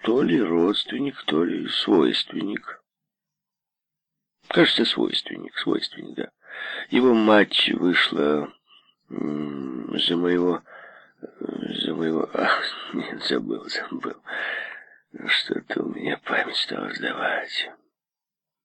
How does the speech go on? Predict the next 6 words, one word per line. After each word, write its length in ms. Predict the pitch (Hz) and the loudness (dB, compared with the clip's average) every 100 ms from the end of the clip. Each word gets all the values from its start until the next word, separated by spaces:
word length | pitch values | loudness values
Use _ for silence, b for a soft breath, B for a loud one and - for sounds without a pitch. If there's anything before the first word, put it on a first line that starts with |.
| _ _ _ _ _ _ _ _ _ _ _ _ _ _ _ _ _ _ _ _ _ | _ _ _ _ _ _ _ _ _ _ _ _ _ _ _ _ _ _ _ _ _
А 80 | - | 2
вы 100 | 78 | 4
знаете 300 | 110 175 - | 4 4 2
его 160 | - - | 0 -2
дочь, 360 | - - - - | -4 -4 -4 -6
Мойру? 460 | - 50 50 - | -8 -8 -10 -16